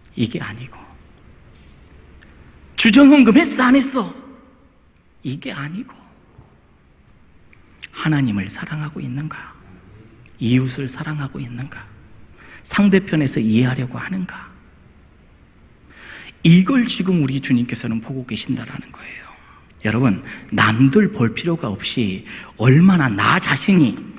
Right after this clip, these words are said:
나 자신이 정의, 하나님의 말씀의 틀 안에서 내가 세워지려고 노력하고 있는가? 나를 봐야 돼.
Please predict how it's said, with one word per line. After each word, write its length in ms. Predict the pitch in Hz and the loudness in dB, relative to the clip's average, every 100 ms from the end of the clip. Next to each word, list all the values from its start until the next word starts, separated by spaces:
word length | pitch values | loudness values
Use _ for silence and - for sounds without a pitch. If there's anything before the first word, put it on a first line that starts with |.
| - | -6
나 220 | 110 127 | -2 -2
자신이 760 | 131 104 - 107 127 233 - - - - - | -2 -6 -4 0 0 0 -6 -14 -20 -20 -12
정의, 680 | - 170 185 147 113 - - - - - | 2 6 8 6 4 -4 -14 -18 -18 -8
하나님의 680 | - 262 294 285 262 240 | -2 2 4 4 4 4
말씀의 560 | 214 170 151 - 143 139 | 4 2 -2 -2 -2 -2
틀 180 | - 208 | -4 -2
안에서 300 | 151 131 143 | -2 -2 -2
내가 220 | 123 117 | -2 -4
세워지려고 680 | - - 330 311 254 - 226 | -6 -6 -6 -6 -4 -2 -2
노력하고 480 | 208 190 - - 233 | -2 -4 -6 -6 -4
있는가? 640 | 247 302 370 - - 285 - - - | -2 -4 -6 -8 -10 -10 -18 -20 -8
나를 340 | - 214 294 277 | -6 -4 -6 -6
봐야 280 | 185 151 | -4 -4
돼. 200 | - - | -8 -12